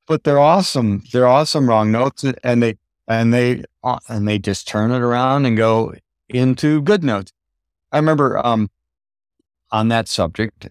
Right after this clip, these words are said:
of wrong notes, uh, my friend Don Hahn, who's a very good jazz player, was with me on Maynard's band and on Buddy's band.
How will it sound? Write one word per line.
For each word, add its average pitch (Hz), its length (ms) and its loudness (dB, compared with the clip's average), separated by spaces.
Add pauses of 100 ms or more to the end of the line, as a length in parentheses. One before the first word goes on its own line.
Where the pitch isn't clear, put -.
of 90 220 -6 (120)
wrong 101 340 0
notes, 110 420 -4 (240)
uh, 92 180 -8
my 123 180 -2
friend 131 320 -4
Don 117 200 0
Hahn, 113 300 0
who's 90 180 -4
a 92 40 -10
very 120 180 0
good 90 180 -4
jazz 76 260 -6
player, 98 340 -10
was - 260 -8
with 113 200 -2
me 110 80 -2
on 95 120 -2
Maynard's 131 300 0
band 123 360 -2
and 120 300 -2
on 107 160 -2
Buddy's 95 300 -2
band. 90 260 -6